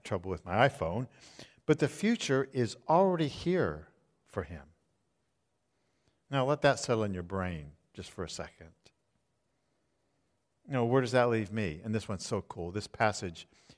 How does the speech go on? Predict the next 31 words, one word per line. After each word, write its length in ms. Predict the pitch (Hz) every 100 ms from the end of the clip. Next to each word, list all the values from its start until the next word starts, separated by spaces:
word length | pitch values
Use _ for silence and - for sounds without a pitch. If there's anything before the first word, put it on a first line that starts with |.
| -
is 220 | 92 -
so 240 | - 117 101
cool. 480 | - 104 90 90 -
And 200 | 101 107
let 160 | 123
the 100 | 113
word 320 | 98 101 95
speak 380 | - - 101 87
to 120 | -
you. 340 | 101 92 85 71 - _ - - - - _ _ _ _ _ _ _
God, 220 | 196 220
who 140 | 170 147
made 240 | 147 170
you 100 | 127
in 60 | 117
the 80 | 107
first 380 | - 127 127
place, 640 | - 92 82 78 - - - _ _ _ _ _ _ _ -
the 100 | 110
one 240 | 120 170
who 100 | 170
got 340 | 143 139 135 120
you 120 | 113
started, 600 | - - 104 95 87 78 - _ _
says, 500 | - - 98 90 87
"Don't 280 | 104 101 104
be 100 | 135
afraid. 800 | 139 - 92 90 92 113 139 - _ _ _ _ _ _ -
I've 200 | 85 107
redeemed 440 | 156 117 104 101
you. 320 | 95 95 120